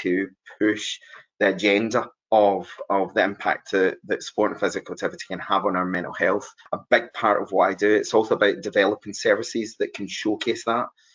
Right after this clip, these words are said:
Uh, one of the key aspects of what we do around Scotland's mental health charter for sport and physical activity is around the barriers that people can face to engage in physical activity and sports. So I work with a lot of the physical activity and sports community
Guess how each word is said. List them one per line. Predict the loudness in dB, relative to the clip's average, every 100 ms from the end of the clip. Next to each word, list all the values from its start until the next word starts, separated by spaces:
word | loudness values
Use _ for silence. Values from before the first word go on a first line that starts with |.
| _ _ -2
Uh, | 2 2 0 0
one | 2 4
of | 4 4
the | 4 2 -2 _ -10
key | 0 4
aspects | 4 0 0 0 0
of | -8
what | -6
we | -2
do | 0 0 -4
around | -6 -2 -2 -2
Scotland's | 2 2 4 -2 -6
mental | -6 -6 -8
health | -6 -6
charter | 0 2 2 -2
for | -8
sport | -6 0 0
and | 0
physical | -4 -4 -6 -12
activity | -10 -12 -6 -8 -8 -20 -20 -20 -4
is | -2 4
around | 4 4 0 -4
the | -4
barriers | 2 4 4 2 -2 -4 -16 _ -4
that | -4 -2
people | -12 -12
can | -12 -10
face | -2 -2 -2 -6
to | -6
engage | -4 0 0 0 -6 -10 _ _ _ -6
in | -4
physical | 0 0 0
activity | -2 0
and | 0
sports. | 2 2 4
So | 4
I |
work | 6 4 2
with | -4 0
a | 0
lot | 4 6 6 4
of | 0 -2 -6 -4
the | -4
physical | -2 -4 -4 -6
activity | -8 -6
and | -10
sports | -4 -4 -4
community | -10 -10 -10 -8 -10